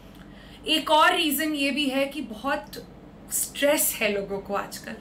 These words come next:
आपको, मुझे, हम सब की family में कोई ना कोई losses हुए हैं, हम सब उसके बारे में deal कर रहे हैं, उससे निकलने की कोशिश कर रहे हैं, लेकिन trauma है, एंग्जाइटी है, उस चक्कर में भी बहुत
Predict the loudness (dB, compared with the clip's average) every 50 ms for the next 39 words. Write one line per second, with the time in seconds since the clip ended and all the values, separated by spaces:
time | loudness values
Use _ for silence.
0 | -16 -18 -20 -20 -18 -18 -18 -18 -18 -18 -18 -6 0 2 2 4 2 2 2 0
1 | 2 2 2 2 4 4 4 2 0 0 0 -2 -4 -4 -6 -6 -6 -2 0 0
2 | 0 0 0 -2 -2 -2 -2 -4 -4 -4 -4 -4 -2 -2 -2 -4 -4 -4 -4 -4
3 | -4 -4 -4 -2 -2 -2 -4 -4 -6 -6 -6 -6 -6 -6 -6 -6 -4 -4 -4 -4
4 | -2 -2 -2 -2 -2 -2 -6 -6 -6 -6 -4 -2 -2 -2 -2 -2 -4 -4 -4 -4
5 | -4 -2 -2 0 -2 -2 -2 -4 -4 -2 -4 -6 -6 -6 -8 -10 -12 -14 -18 -18
6 | -18 -18 -20 -20 -20 -20 -12 -6 -4 0 2 2 2 2 4 4 4 4 2 2
7 | 0 -2 -4 -4 -4 -2 -2 -4 -6 -4 0 0 0 0 0 -2 -2 -2 -2 -2
8 | -2 -2 -2 -2 0 2 2 2 4 2 2 2 2 0 0 0 0 0 0 0
9 | 2 2 0 0 0 -2 -2 -2 -2 0 0 0 -2 -2 -4 -4 -6 -6 -6 -2
10 | 2 4 4 6 4 4 4 2 2 2 0 0 -2 -6 -10 -16 -18 -20 -18 -12
11 | -4 -2 -2 -2 0 2 2 2 2 0